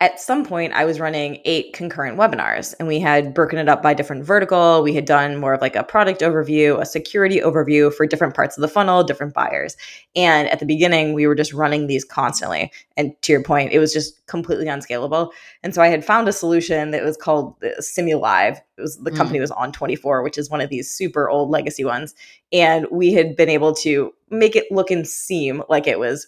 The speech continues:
Speaker 1: real. You could actually register for the date and time and show up. And one of the hacks that we did, which I liked, and I'm curious to know if this is a component of eWebinar, we would actually roll over to live Q and A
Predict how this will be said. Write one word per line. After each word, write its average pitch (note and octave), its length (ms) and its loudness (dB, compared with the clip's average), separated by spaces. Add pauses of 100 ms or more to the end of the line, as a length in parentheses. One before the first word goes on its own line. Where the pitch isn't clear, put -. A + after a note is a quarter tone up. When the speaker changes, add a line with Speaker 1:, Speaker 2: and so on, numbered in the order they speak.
Speaker 1:
real. D3 340 2
You C#3+ 100 -2
could C#3+ 160 2
actually C#3+ 240 0
register D3+ 420 0
for D#3 100 -8
the E3 100 0
date - 220 2
and E3 100 -10
time A3+ 380 2
and D#3 140 -4
show C#3+ 220 -2
up. C#3 220 -2 (360)
And D#3+ 300 -2
one F3+ 220 -4
of G3 40 -2
the F3+ 80 0
hacks F3 340 -2
that - 140 -10
we A#3 160 -6
did, E3+ 320 -2
which D#3+ 160 -4
I D3 80 -2
liked, D3 380 0
and E3+ 80 -6
I'm C3+ 80 -10
curious D#3 480 2
to D#3 120 -10
know D3 120 4
if C#3+ 100 0
this - 160 -2
is D3+ 160 -6
a - 60 -20
component D3 420 -8
of C#3+ 80 -4
eWebinar, D3 540 -4 (340)
we F3 80 2
would E3+ 100 -2
actually F#3+ 280 2
roll D3+ 280 0
over D3+ 220 -2
to D#3 60 -2
live C#3+ 340 -2
Q D3+ 160 -10
and D3 100 -6
A G3+ 300 -8